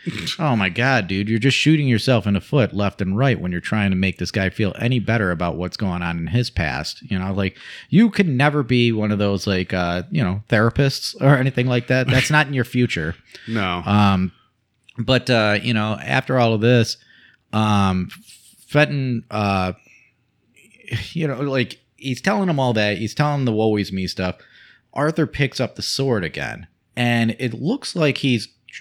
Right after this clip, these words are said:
Speaker 2: going almost into, like, a stance, like he's going to strike him.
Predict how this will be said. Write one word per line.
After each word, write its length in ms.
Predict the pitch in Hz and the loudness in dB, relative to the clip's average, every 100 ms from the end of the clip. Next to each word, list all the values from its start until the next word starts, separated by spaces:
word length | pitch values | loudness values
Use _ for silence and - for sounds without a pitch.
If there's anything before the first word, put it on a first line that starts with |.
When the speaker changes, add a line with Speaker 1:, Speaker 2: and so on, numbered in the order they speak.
| _ | _
Speaker 2:
going 400 | - 143 156 147 | 0 2 2 0
almost 440 | 110 123 123 113 117 | 0 2 2 0 -2
into, 360 | 104 113 104 | -2 -2 -2
like, 240 | 98 95 92 | -2 -4 -6
a 40 | |
stance, 440 | - - 113 107 | -6 -2 -2 -2
like 160 | 101 92 | -4 -4
he's 140 | 101 | -6
going 220 | - 107 87 | -6 -4 -4
to 60 | |
strike 460 | - - 151 165 - | -4 -4 -2 -2 -2
him. 240 | 76 69 | -6 -10